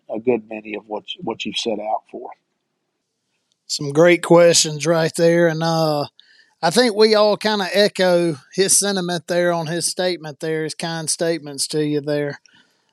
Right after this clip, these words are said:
Speaker 2: uh, Coach Berry. And, and we got, I got a question here from a buddy of mine, big baseball fan, Joseph Clearman. He asked, uh, "What lefty arms do you think we'll see this year? Because Storm is only real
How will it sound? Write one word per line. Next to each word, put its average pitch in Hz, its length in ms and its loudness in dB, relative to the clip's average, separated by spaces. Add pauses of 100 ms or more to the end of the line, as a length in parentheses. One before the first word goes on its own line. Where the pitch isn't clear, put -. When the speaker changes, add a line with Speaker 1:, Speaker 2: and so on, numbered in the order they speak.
(120)
Speaker 2:
uh, 143 340 0
Coach 165 340 4
Berry. 160 440 6
And, 143 240 -4 (240)
and 156 340 -2 (140)
we 196 100 6
got, 214 480 4
I 185 80 2
got 214 220 2
a - 20 -20
question 196 420 2
here 196 240 2
from 175 200 -8
a 165 40 -6
buddy 180 280 2
of 170 80 -2
mine, 180 260 -2
big 175 240 -4
baseball 165 480 -4
fan, 170 400 -8
Joseph 170 480 0
Clearman. 147 560 -2 (640)
He 185 240 4
asked, 180 380 0
uh, 165 380 0
"What 196 280 -2
lefty 208 460 0
arms 170 640 -4 (520)
do 165 120 -2
you 185 120 0
think 185 300 -2
we'll 180 120 0
see 185 280 2
this 175 300 0
year? 175 160 2
Because 165 340 -4
Storm 196 400 0
is 170 180 -2
only 180 360 0
real 175 480 4